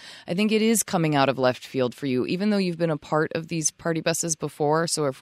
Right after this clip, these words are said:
kind of familiar with them. But it, it's not something you realized would be your direct task, especially since you aren't participating in it. I don't think you have to only pay for things that you will then consume, but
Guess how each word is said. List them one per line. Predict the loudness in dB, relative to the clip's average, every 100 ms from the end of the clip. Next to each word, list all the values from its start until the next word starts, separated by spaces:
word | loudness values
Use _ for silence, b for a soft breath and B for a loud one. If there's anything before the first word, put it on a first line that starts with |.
| -6
kind | -4
of | -2
familiar | -2 -2 -2 -2
with | -4 -6
them. | -4 -4 -6 B B B B -8
But | 4 4 4
it, | 0 0 0 _ _
it's | -4 -4 -4 -10 -10
not | -4 2 2 2
something | 0 -2 0 -2
you | 0
realized | 0 2 2 2
would | -2
be | -2
your | 4 4
direct | 4 4 2 2
task, | 0 0 -2
especially | -6 -2 0 0 0
since | -2 -4 -4
you | -4
aren't | -2 -4 -6
participating | -10 -8 -6 -6 -8 -6 -6 -8 -10
in | -12
it. | -12 B B B B
I | 2
don't | 4 4
think | 2 2
you | 0 -2 0
have | 0 2
to | 2
only | 4 4 4
pay | 0 2 2
for | 2 -2
things | 0 0 0
that | -2 -2
you | 0
will | 2
then | 2 -2
consume, | -2 -4 -4 -2 0 0 -2 -4
but | -2 0